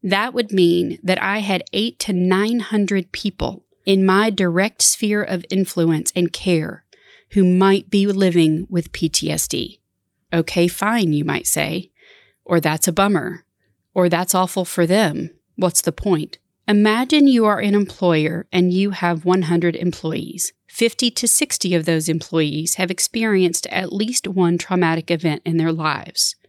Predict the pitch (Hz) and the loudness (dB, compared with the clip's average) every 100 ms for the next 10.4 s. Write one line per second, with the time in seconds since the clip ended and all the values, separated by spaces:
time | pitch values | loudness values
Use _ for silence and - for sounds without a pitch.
0 | _ - - 240 214 208 180 - 269 285 | _ -14 2 4 4 2 -2 -2 2 2
1 | 180 160 151 160 185 185 190 208 196 180 | 2 0 0 -2 -2 2 4 4 0 0
2 | 170 165 165 160 - 160 - 165 160 - | 2 4 4 0 -2 -4 0 0 0 0
3 | 220 175 - - 196 208 226 254 202 180 | -2 -4 -4 2 4 4 2 2 2 2
4 | 190 180 175 - - 220 202 170 160 - | 2 2 2 0 2 0 2 0 0 -2
5 | - 170 185 180 - 180 175 - 247 180 | -2 0 2 2 0 -4 -4 -2 2 2
6 | - 170 170 - 170 - 165 156 170 156 | 0 -4 -4 -4 -4 0 0 0 -2 -2
7 | 160 160 170 170 170 - - - - _ | -2 0 2 4 2 -2 -4 -4 -8 _
8 | _ _ - 180 - 226 180 170 165 165 | _ _ -6 -4 0 2 2 2 0 -2
9 | 160 165 175 165 170 165 151 185 170 - | -4 -4 -4 -4 -6 -6 -6 -6 -6 -8
10 | - - - | -14 -12 -12